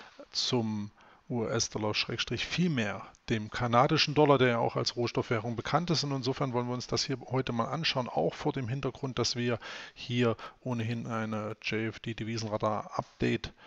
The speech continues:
ähm, Aktualisierung vornehmen wollen, vor dem Hintergrund, dass wir praktisch Currencies und Commodities unter die Lupe nehmen, also hier auch praktisch immer mal wieder Rohstoffe mit einpflegen,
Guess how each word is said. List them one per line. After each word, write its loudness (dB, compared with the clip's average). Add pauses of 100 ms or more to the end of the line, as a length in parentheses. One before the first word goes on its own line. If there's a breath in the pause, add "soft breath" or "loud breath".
(480 loud breath)
ähm, -4
Aktualisierung 0
vornehmen 0
wollen, 2
vor -2
dem -2
Hintergrund, -4
dass 0
wir -2
praktisch -4
Currencies -4 (220)
und -4
Commodities -2
unter -4
die -4
Lupe -2
nehmen, 4
also 2
hier 2
auch -2
praktisch -2
immer 0
mal 0
wieder 2
Rohstoffe 2
mit -2
einpflegen, 0